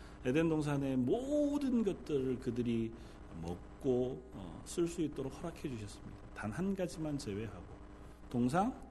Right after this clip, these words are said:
중앙에 있는 선악을 알게 하는 생명나무 그것만은 너희가 따먹지 말아라 그렇게 말씀하셨습니다.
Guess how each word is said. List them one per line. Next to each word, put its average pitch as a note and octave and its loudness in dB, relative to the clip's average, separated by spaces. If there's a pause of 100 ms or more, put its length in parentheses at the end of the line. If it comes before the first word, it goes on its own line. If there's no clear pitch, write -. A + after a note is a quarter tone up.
(220)
중앙에 A#2 2
있는 B2+ 0 (400)
선악을 C#3+ 2
알게 A2 -2
하는 G#2 -6
생명나무 D#3 0 (500)
그것만은 F3 4
너희가 B2+ 0 (160)
따먹지 D#3+ -4 (120)
말아라 - -4
그렇게 A2 -8
말씀하셨습니다. F#2 -10